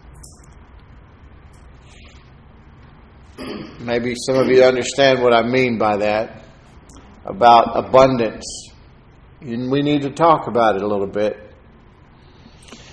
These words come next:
But to describe God as anything less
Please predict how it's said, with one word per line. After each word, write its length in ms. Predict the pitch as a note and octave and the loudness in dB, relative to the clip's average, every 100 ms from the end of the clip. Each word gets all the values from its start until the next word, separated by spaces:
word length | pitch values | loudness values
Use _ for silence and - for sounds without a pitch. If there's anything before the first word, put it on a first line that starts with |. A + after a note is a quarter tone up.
| - - - | -20 -20 -4
But 360 | A2+ C3 - - | 4 6 4 -2
to 120 | C#3 | -2
describe 680 | B2+ B2+ - D#3 E3 E3 C#3 | 0 -2 2 6 8 8 6
God 340 | D3 D3+ D3 | 8 8 8
as 160 | C3 A2+ | 4 0
anything 840 | C3+ D3+ E3+ C3+ D#3 D#3 D3+ D3+ - | -2 0 -2 0 -2 -2 -4 -10 -4
less 400 | B2 D3 D#3+ | 4 4 4